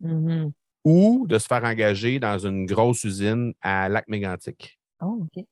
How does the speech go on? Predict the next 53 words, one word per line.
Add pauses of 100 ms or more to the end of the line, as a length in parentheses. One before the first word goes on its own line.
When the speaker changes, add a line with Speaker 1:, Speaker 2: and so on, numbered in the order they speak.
(300)
Speaker 2:
Donc,
elle
s'est
fait
engager
là-bas
parce
que
c'était
plus
facile,
euh,
le
poste
était
plus
intéressant,
puis
ça
fait,
elle
avait
plus
de
possibilités
d'avancement
aussi
de
son
côté
là-bas.
Speaker 1:
Je
comprends.
Speaker 2:
Fait
qu'elle
a
décidé
d'aller,
euh,
demeurer
là-bas. (160)
Puis
là,
ben,
on
est
à
deux
heures
et
quart
de
route,